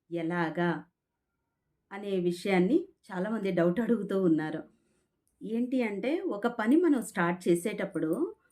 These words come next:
మన వాళ్ళు ఫస్ట్ చెప్పేటటువంటిది ఆ పని గురించి వాళ్ళకు తెలిసినా తెలియకపోయినా ఒక్క మాట మాత్రం వదిలేస్తారు. "ఏ వద్దు వద్దు, ఆ పని చేయొద్దు, ఆ పని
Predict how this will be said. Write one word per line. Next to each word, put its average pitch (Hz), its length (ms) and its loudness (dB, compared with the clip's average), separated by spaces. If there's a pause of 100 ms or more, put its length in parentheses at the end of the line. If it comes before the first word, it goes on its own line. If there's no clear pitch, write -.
(120)
మన 202 240 -4
వాళ్ళు 175 680 0 (180)
ఫస్ట్ 330 520 -2
చెప్పేటటువంటిది 202 920 0
ఆ 202 300 -2
పని 208 340 2
గురించి 277 420 0
వాళ్ళకు 175 380 2
తెలిసినా 196 920 0
తెలియకపోయినా 190 880 -2 (420)
ఒక్క - 260 -10
మాట 220 360 0
మాత్రం 262 420 2 (480)
వదిలేస్తారు. 170 580 -4 (540)
"ఏ 254 200 4
వద్దు 254 260 2
వద్దు, 247 240 4
ఆ 220 200 2
పని 196 200 0
చేయొద్దు, 190 460 0
ఆ 262 200 2
పని 196 400 4